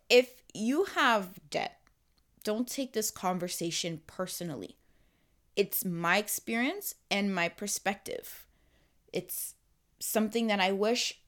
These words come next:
I could find someone that would sit down and just unapologetically speak in this way. That's all. Everyone has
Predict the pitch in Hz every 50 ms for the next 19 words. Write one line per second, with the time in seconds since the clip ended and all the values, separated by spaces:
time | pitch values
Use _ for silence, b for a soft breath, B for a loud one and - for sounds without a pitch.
0 | _ _ _ _ _ _ - - 196 196 190 - - 214 202 185 190 - - -
1 | - 202 196 196 196 214 208 - - 247 220 220 214 214 214 220 233 247 247 220
2 | 202 - - - - 175 196 180 - - - - - 214 214 214 - 214 196 190
3 | 202 214 226 240 240 240 - _ - 190 185 185 185 190 185 185 - - - -
4 | - 202 208 220 220 214 - - 214 208 202 202 185 170 208 202 196 202 202 -
5 | - 202 196 196 208 - b b b b b - - - - - 233 226 208 -
6 | 196 185 196 190 190 190 - 165 165 147 98 87 - - - _ _ _ _ _
7 | _ _ - 175 170 175 - - - 185 180 165 143 104 - - b b b b
8 | b b b b _ _ - 185 185 165 190 196 202 208 208 214 214 208 202 196
9 | 208 208 202 - - - -